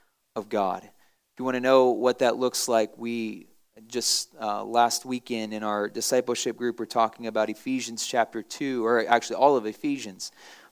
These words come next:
but Ephesians two specifically talks about even chapter three, talks about what it looks like to be a part of the family of God, to be adopted as sons and daughters in his family. The Spirit also, how many believe the Spirit gives us new perspective?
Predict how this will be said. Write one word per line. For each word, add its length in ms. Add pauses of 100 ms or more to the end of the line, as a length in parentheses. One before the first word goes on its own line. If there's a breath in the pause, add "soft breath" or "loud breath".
but 120
Ephesians 560
two 360
specifically 640
talks 380
about 240
even 180
chapter 380
three, 360
talks 260
about 180
what 140
it 60
looks 300
like 200
to 160
be 260 (220 loud breath)
a 60
part 220
of 60
the 80
family 800 (500)
of 140
God, 380
to 60
be 120
adopted 600
as 220 (160 loud breath)
sons 600
and 240
daughters 720 (500 soft breath)
in 140
his 200
family. 380
The 100
Spirit 460
also, 440
how 80
many 140
believe 220
the 60
Spirit 320
gives 200
us 180
new 160
perspective? 960